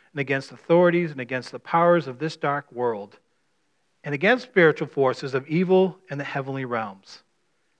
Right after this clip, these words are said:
Therefore," because of these attacks, because everything's going on, therefore put on the full armor of God so that when the day of evil comes, you'll be able to stand your ground. And after you've done everything,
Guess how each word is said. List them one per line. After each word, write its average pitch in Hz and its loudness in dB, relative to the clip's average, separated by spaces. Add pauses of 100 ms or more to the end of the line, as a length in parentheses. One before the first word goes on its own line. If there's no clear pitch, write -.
(160)
Therefore," 131 0 (760)
because 135 -10
of 160 -2
these 165 -4
attacks, 127 -10
because 131 -14
everything's 170 -2
going 185 0
on, 127 0 (460)
therefore 165 4
put 196 0
on 190 2
the 165 0
full 226 4
armor 123 0
of 127 -4
God 113 -4 (800)
so 180 4
that 147 2
when 175 4
the 214 6
day 190 4
of 175 2
evil 170 2
comes, 139 0 (480)
you'll 151 0
be 143 6
able 143 4
to 143 0
stand 147 -6
your 139 -2
ground. 123 -2 (1120)
And 156 -10 (100)
after 220 -2
you've 151 0
done 139 -2
everything, 135 -4